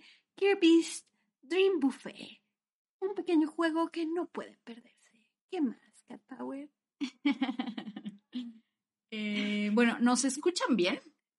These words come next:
Speaker 2: Es una, es una pregunta importante.
Speaker 1: Sí.
Speaker 2: Este, mm. <laughs>
Speaker 1: Y muchas gracias a Wisha que se suscribió. Gracias millones.
Speaker 2: ¿No se suscribió ayer?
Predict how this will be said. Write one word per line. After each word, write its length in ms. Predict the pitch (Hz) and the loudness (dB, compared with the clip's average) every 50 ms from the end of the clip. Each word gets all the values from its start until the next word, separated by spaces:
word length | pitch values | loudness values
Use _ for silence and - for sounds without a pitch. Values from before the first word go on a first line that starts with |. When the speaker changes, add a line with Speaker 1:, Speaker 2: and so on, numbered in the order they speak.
| _ _ | _ _
Speaker 2:
Es 220 | 254 226 - - | -2 -2 2 2
una, 320 | 277 247 233 220 214 196 165 | 2 2 2 0 -2 -2 -2
es 160 | - 208 269 | -4 0 0
una 160 | 294 262 240 214 | 2 2 2 0
pregunta 300 | 180 185 196 208 214 214 | 0 -2 -2 0 0 0
importante. 600 | 208 190 175 170 - 165 160 156 156 - - - - 339 - _ _ _ _ _ _ _ | 0 0 -2 -4 -4 -6 -8 -8 -8 -12 -14 -10 -10 -10 -10 _ _ _ _ _ _ _
Speaker 1:
Sí. 320 | - 214 226 208 190 214 220 | -4 -2 -2 -2 -4 -6 -8
Speaker 2:
Este, 480 | 262 330 - 190 190 190 190 185 185 185 | -10 -10 -6 -6 -4 -4 -4 -4 -4 -4
mm. 240 | 185 190 185 190 202 | -4 -4 -2 0 0
<laughs> 1040 | 208 202 294 349 349 - - 415 - - - - _ _ _ _ _ _ _ _ - | 0 2 2 -2 -2 -2 -4 -12 -14 -16 -18 -18 _ _ _ _ _ _ _ _ -2
Speaker 1:
Y 120 | 320 320 | 0 2
muchas 320 | 320 359 381 381 392 381 311 | 2 2 2 2 2 0 8
gracias 320 | 349 359 359 403 - - 320 311 | 10 10 10 10 10 6 6 6
a 40 | 302 | 6
Wisha 420 | 330 392 403 415 427 403 349 294 | 6 6 6 8 8 8 8 8
que 80 | 294 392 | 4 0
se 100 | 330 320 | 0 2
suscribió. 460 | 302 349 - - 339 330 330 370 403 440 466 440 403 349 302 285 | 2 0 2 2 2 4 6 8 10 10 12 12 10 10 10 8
Gracias 300 | 285 285 320 311 311 320 | 4 2 2 4 6 6
millones. 340 | 320 302 302 302 320 320 330 | 6 6 6 6 6 6 8
Speaker 2:
¿No 80 | 311 302 | 6 6
se 40 | |
suscribió 420 | - 494 - - 277 247 247 254 262 | 4 2 2 2 2 4 6 8 8
ayer? 440 | 269 254 220 202 170 175 539 539 | 8 8 6 4 4 4 4 2